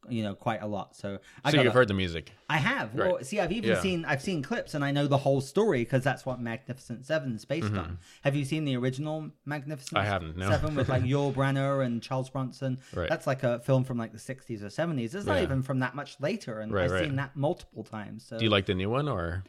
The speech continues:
Speaker 1: Oh, it was terrible. Did you watch it?
Speaker 2: <laughs> I did, yeah.
Speaker 1: Oh, did you? You liked it?
Speaker 2: I, I,
Speaker 1: <laughs> I
Speaker 2: I
Speaker 1: mean,
Speaker 2: thought it was all right.
Speaker 1: okay.
Speaker 2: I kinda liked it. Did
Speaker 1: I
Speaker 2: you like
Speaker 1: liked
Speaker 2: the
Speaker 1: the
Speaker 2: score?
Speaker 1: cast.
Speaker 2: The
Speaker 1: I don't remember the score.
Speaker 2: Oh,
Speaker 1: See,
Speaker 2: really?
Speaker 1: I really
Speaker 2: Okay.
Speaker 1: don't. Who did it? Do you know?
Speaker 2: Morricone.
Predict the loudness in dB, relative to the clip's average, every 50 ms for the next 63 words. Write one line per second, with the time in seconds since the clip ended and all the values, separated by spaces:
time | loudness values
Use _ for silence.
0 | _ _ -2 0 0 0 -4 -10 -16 -18 -10 -4 -4 -2 -2 -2 -4 -6 -10 -8
1 | -8 0 2 4 6 8 6 6 6 4 6 6 6 6 4 0 4 6 6 6
2 | 6 4 4 4 4 4 4 4 4 4 4 4 4 2 2 4 4 6 6 8
3 | 6 6 4 2 2 2 2 4 4 2 2 4 4 4 4 4 0 0 2 4
4 | 4 4 4 6 6 6 8 8 8 10 10 10 10 10 8 8 8 8 6 4
5 | -4 -10 -6 -6 -6 -6 -6 0 2 4 4 4 2 0 0 0 2 2 2 4
6 | 4 4 4 4 2 2 0 -2 -2 0 4 8 8 8 8 8 4 2 2 4
7 | 6 8 8 6 6 2 0 0 2 2 4 4 2 0 -4 -12 -18 -20 _ _
8 | _ _ -12 -10 -8 -4 -4 -4 -4 -4 -6 -6 -4 -4 -4 -4 -2 -4 -4 -6
9 | -6 -10 -8 -6 -6 -6 -4 -4 -4 -2 -2 -2 -2 -2 0 -2 0 0 0 0
10 | 0 2 0 0 0 0 0 0 0 0 -2 -2 -2 -4 -6 -6 -4 -4 -2 -2
11 | -2 0 0 0 2 2 0 -2 -2 -6 -8